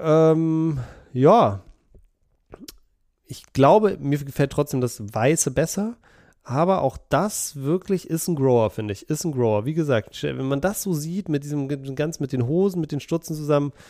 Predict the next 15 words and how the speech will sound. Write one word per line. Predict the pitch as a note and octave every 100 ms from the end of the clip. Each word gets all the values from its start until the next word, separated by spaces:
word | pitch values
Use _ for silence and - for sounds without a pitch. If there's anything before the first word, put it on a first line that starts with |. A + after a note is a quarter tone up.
| - - - _ _ -
äh, |
hat | B2+ B2+ C3 C3 C3 B2 A3 A3
das | B2
auf | C3 A2+
jeden | - G#2+
Fall | - A2 G#2+
was. | G2 - - _
Ähm, | C3+ A#2 A2+ A#2 A2+ A#2+ -
finde | D3+ E3+ E3+
ich | - -
echt, | C#3 - - - - - - _
echt | C#3 C#3 -
nicht | C#3+ -
so | C3 C3 C3
schlecht | B2 - F#2+ - -